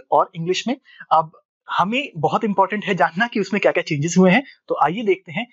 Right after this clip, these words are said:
कि उस रिवाइज ब्रोशर में क्या-क्या changes हुए हैं। अगर आपको ब्रोशर चाहिए तो मैं description में उसका link दे दूंगा, जहां पे आप click करके directly उसको download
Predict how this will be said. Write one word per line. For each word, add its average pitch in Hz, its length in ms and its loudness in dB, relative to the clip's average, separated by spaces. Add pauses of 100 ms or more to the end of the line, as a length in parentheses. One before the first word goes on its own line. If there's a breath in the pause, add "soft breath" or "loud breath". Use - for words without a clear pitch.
(140 soft breath)
कि 175 340 2
उस 185 180 -4
रिवाइज 160 460 0
ब्रोशर 147 260 -6
में 185 160 -4
क्या-क्या 196 300 -2
changes 190 360 0
हुए 202 120 2
हैं। 240 140 -4 (400 loud breath)
अगर 156 180 2
आपको 175 420 2
ब्रोशर 160 360 -4
चाहिए 160 400 0 (180)
तो 160 60 0
मैं 156 140 4
description 202 500 0
में 233 100 2
उसका - 200 0
link 175 220 4
दे 190 100 4
दूंगा, 208 280 0
जहां 151 240 0
पे 165 140 -2
आप 151 200 0
click 247 220 -8
करके 196 240 0
directly 147 300 0
उसको 214 200 0
download 156 440 0